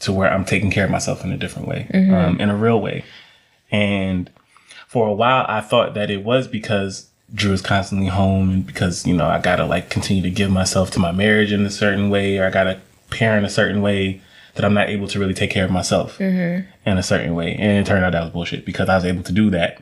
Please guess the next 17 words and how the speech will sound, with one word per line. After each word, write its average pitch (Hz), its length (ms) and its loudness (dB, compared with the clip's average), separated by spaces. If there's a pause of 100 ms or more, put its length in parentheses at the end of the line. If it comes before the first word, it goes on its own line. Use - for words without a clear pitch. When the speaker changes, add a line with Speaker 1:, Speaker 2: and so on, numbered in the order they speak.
Speaker 1:
with 92 220 -2
her 95 180 -2
being 95 220 2
home, 92 260 2
Speaker 2:
Mm-hmm. 190 220 2
Speaker 1:
with 196 140 2
you 127 100 4
being 98 180 -2
home, 92 440 0
and 87 240 -4
with 87 160 -10
me 87 80 -2
working 101 440 0
and 90 100 -2
with 101 100 0
everything 107 280 0
else. 101 280 -2